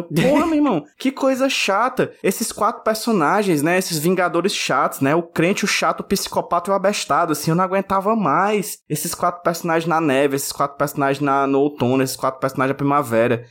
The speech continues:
Se tivesse esses quatro personagens no verão, eu não aguentava mais eles em qualquer estação do ano, sabe? É muito chato em determinado momento, apesar de, repito o que vocês disseram,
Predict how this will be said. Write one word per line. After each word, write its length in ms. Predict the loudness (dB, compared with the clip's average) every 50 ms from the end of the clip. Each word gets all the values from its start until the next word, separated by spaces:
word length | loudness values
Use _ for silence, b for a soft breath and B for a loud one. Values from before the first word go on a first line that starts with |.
| B
Se 120 | B -4 -4
tivesse 240 | 0 0 0 -2
esses 100 | -2 -6
quatro 200 | -2 -2 -2 0
personagens 360 | -2 -4 -2 0 -2 -2 0 0
no 60 | 0
verão, 200 | 0 0 0 0
eu 40 | 0
não 80 | 0
aguentava 420 | 0 0 -2 -2 -2 -2 0 0 0
mais 380 | 0 0 2 2 2 0 0
eles 180 | -2 -2 -2 -2
em 80 | -2
qualquer 480 | -2 0 -2 -2 -2 -2 0 0 0 0
estação 420 | 0 0 -2 -4 -4 -4 -4 -4 -2
do 100 | 0 0
ano, 160 | 0 0 0
sabe? 260 | -2 -2 -4 -2 0 0
É 20 |
muito 300 | 2 2 2 2 0 0
chato 760 | -2 0 -2 -2 -2 0 0 0 0 -2 -2 -6 -12 -12 -12 _ _ -4
em 40 | -2
determinado 500 | -2 0 0 2 0 2 2 0 0 0
momento, 500 | 0 0 2 2 2 2 0 0 -2 -4 -2
apesar 800 | -2 -2 0 2 0 0 2 2 0 0 2 2 0 -2 -4
de, 320 | -4 -2 -2 -2 -2 -2 _
repito 320 | -2 0 0 2 0 -2 -2
o 20 | 0
que 40 |
vocês 260 | -2 -2 0 0 -2 -2
disseram, 480 | -2 -2 0 2 2 2 0 -2 -6